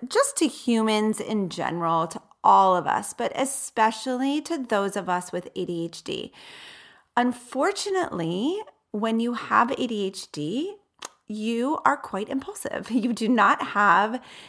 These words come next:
the natural ability to stop, reflect, and think before you make decisions.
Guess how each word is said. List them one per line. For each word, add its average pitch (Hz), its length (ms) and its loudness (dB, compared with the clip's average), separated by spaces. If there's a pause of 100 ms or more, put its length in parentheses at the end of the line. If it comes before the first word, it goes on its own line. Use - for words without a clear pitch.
the 220 380 -2
natural 226 1300 4
ability 190 920 -2
to - 140 -8
stop, - 760 -2 (100)
reflect, - 800 -8 (100)
and 285 240 0
think - 400 -8
before 208 380 -6
you 196 160 -6
make 185 280 -4
decisions. 226 600 -6